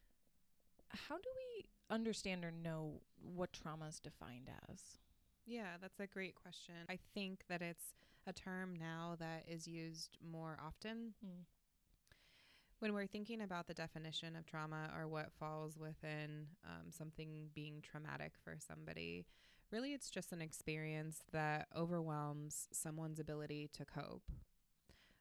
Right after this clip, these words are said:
Speaker 2: When I was working with people who were incarcerated, often they listed getting sentenced to prison or coming to prison as one of the most traumatic things that they had experienced.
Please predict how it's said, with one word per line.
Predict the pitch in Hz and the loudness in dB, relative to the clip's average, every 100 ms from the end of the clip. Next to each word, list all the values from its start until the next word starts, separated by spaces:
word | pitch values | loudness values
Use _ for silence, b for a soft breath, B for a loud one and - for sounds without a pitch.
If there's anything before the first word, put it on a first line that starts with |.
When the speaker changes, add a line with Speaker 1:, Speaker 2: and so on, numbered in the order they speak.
| B | B
Speaker 2:
When | 170 170 160 160 | 2 2 2 2
I | 170 | 4
was | 170 | 4
working | 165 156 170 | 4 2 -2
with | 160 | -2
people | 160 151 151 | -2 0 2
who | 160 | 4
were | 156 | 2
incarcerated, | 156 151 156 147 160 156 151 156 156 160 b b b b b | 0 -2 -4 -2 -2 -2 0 0 -2 -6 b b b b b
often | 156 170 - 214 196 | -4 -2 -2 -2 0
they | 180 165 | 0 0
listed | 160 156 - - 160 151 156 160 - _ - - | 0 -2 -2 -2 0 0 -2 -6 -12 _ -20 -6
getting | 160 156 151 | -4 -2 -4
sentenced | - 151 147 160 - | -2 -2 -2 -6 -6
to | 170 | -4
prison | 175 170 180 185 185 185 - | -2 0 0 0 -2 -4 -4
or | 165 | -4
coming | 156 - 147 156 | -4 -4 -2 -2
to | 160 | -4
prison | - 180 175 180 180 - | -2 -2 0 0 -2 -2
as | 156 156 | -4 -2
one | 151 160 | 2 4
of | 165 | 4
the | 156 | 2
most | 151 156 - | 0 -2 -2
traumatic | 151 143 - - | -4 -2 -4 -6
things | - 82 160 - | -6 -6 -6 -8
that | 156 | -4
they | 160 | -4
had | 151 - | -4 -4
experienced. | - - - 76 73 87 - - - | -6 -6 -4 -6 -6 -6 -6 -8 -10